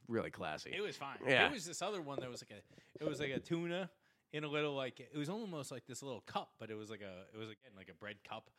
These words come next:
Speaker 2: And
Speaker 1: Yeah.
Speaker 2: it was a little s-, spicy
Speaker 1: I love
Speaker 2: sauce
Speaker 1: it.
Speaker 2: on
Speaker 1: I,
Speaker 2: top.
Speaker 1: when I, when I go to a ski lodge and they don't have a chili in a bread bowl,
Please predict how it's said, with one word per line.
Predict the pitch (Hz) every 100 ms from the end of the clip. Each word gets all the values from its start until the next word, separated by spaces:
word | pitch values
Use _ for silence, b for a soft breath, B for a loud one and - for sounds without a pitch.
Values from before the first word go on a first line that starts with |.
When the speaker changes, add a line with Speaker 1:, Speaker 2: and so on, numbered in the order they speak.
| b b b
Speaker 2:
And | -
Speaker 1:
Yeah. |
Speaker 2:
it | 90
was | 98
a | 139
little | 135
s-, | 107 - 135 -
spicy | - 131 -
Speaker 1:
I |
love | 175
Speaker 2:
sauce | 120 123 139
Speaker 1:
it. |
Speaker 2:
on |
Speaker 1:
I, | 123 139
Speaker 2:
top. | 135
Speaker 1:
when | 135
I, | -
when | - 156
I |
go | 226
to | 269
a | 160
ski | - 147 151
lodge | 151 151 151
and | 131
they |
don't | 123 131
have | 127 120
a |
chili | 110 - 139 131
in | 127
a |
bread | 101 113 113
bowl, | 127 127